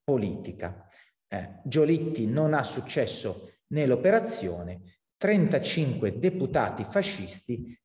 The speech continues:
entrano nel governo. I fascisti nel millenovecentoventidue si organizzano e compiono una marcia su Roma,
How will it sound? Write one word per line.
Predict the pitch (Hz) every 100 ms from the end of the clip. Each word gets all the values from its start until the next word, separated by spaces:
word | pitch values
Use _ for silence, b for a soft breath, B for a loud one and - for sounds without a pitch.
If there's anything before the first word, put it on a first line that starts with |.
| -
entrano | 190 156 139 - 139 139 139 - -
nel | 135 127 104
governo. | 110 92 82 - - - _ _ _ b b b b
I | 165
fascisti | 208 208 247 233 - 226
nel | 123
millenovecentoventidue | 151 170 151 170 170 175 190 170 151
si | 165 196
organizzano | 180 190 131 104 120 139 165
e | 220
compiono | 147 117 180 202
una | 202
marcia | 196 208 - 156
su | - 185
Roma, | - 90 90 92